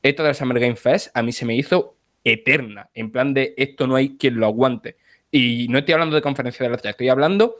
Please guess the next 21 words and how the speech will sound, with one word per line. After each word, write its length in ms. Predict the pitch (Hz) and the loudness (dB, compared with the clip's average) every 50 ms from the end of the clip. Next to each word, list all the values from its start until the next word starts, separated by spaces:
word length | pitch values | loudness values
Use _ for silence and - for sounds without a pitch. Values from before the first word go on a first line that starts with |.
| - _ _ _ _ _ _ | -20 _ _ _ _ _ _
incluso 460 | - 151 143 135 139 123 123 - 127 - | 0 0 0 0 -2 -4 -2 -2 -2 -2
pens-, 320 | 120 120 117 117 - - - - | 0 -2 -2 -2 -6 -12 -14 -4
pensando 580 | - 117 113 113 - 131 131 143 139 139 131 | -4 -2 -2 0 0 0 0 2 4 6 6
en, 380 | 131 131 131 131 131 131 123 131 - _ _ _ _ | 6 4 2 0 0 -2 -4 -6 -8 _ _ _ _
en 140 | 151 147 131 | 0 0 0
los 100 | 123 120 | 0 -2
distintos 440 | 131 123 - - 131 117 131 127 | -4 -6 -4 -6 -4 -2 0 0
The 80 | 117 117 | 0 0
Game 180 | 117 117 113 107 | 0 0 -2 -2
Awards, 440 | 107 113 139 180 196 208 208 - - | 0 2 4 4 4 4 2 0 -4
pensando 640 | _ - 117 113 110 - 131 127 123 120 127 123 | _ -4 -2 -2 -2 -2 -2 -2 2 2 2 4
en 340 | 120 120 120 123 123 123 123 | 4 2 2 0 -2 -2 0
muchos 340 | 123 120 127 135 131 - 127 | 2 2 2 2 2 0 0
de 60 | 120 117 | 2 2
los 80 | 117 | 4
eventos 300 | 113 117 127 127 - 117 | 4 2 2 0 -2 -2
que 100 | 117 127 | -2 -2
tuvimos 320 | 113 - 123 117 117 117 117 | -2 -2 -2 -2 2 2 2
el 60 | 117 | 2
año 180 | 117 113 117 110 | 2 0 0 -2
pasado, 500 | 120 113 - 147 147 165 185 185 185 | -2 0 0 0 0 2 0 -4 -6